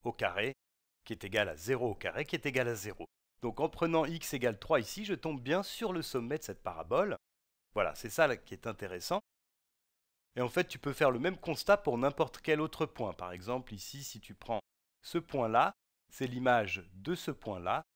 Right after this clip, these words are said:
donc il faut que quand je remplace x par quatre dans cette expression-là,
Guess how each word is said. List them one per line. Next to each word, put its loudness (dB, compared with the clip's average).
donc 0
il -4
faut 2
que -4
quand 4
je -2
remplace 4
x -6
par -2
quatre 0
dans -2
cette -2
expression-là, -2